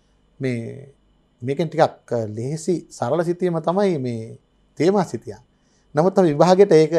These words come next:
ලබා දෙනවා බොහෝ දුරට අඩුයි. අපි ඔබට ලබා දෙන්නේ, අ, අ, භූලක්ෂණ සිතියමක්. මොකද භූලක්ෂණ සිතියමක් නිර්වචනය කරපු විදිහටම ටිකක් සංකීර්ණයි.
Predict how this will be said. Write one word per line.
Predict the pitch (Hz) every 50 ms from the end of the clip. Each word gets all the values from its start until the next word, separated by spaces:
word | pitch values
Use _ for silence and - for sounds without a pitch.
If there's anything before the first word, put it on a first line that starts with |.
| 160
ලබා | 160 139 131 135 151 151
දෙනවා | 151 151 165 170 160
බොහෝ | 135 131 127 147
දුරට | 143 135 - - 131
අඩුයි. | 120 110 120 139 135 107 101 - _ _ _ _ _ _ _ _ -
අපි | - 143 170
ඔබට | 160 151 147 165 160
ලබා | 147 131 123 135 147 151
දෙන්නේ, | 147 147 160 160 175 190 196 208 208 196 175
අ, | 143 117 110 107 104 104 123 - _ _ _ _ _ _ _ _ _ _ -
අ, | 110 110
භූලක්ෂණ | 104 104 139 175 180 185 180 - - 202 190
සිතියමක්. | 190 - 139 131 - 175 135 104 98 90 - _ _ _ _ _ _ _ _ _ _ -
මොකද | 180 180
භූලක්ෂණ | - 113 120 135 156 185 185 185 - - 208 208
සිතියමක් | 190 - 127 120 - 165 185 208 190 156 170 175 - _ _ _ _ _ -
නිර්වචනය | - 123 123 123 135 165 170 175 185 185
කරපු | 180 196 185 175 165 156
විදිහටම | 135 135 143 156 180 - 175 135 - 139 196 254 - - _ _ _ _ _ -
ටිකක් | 170 208 196
සංකීර්ණයි. | - - 117 120 131 - - 104 104 _ _ _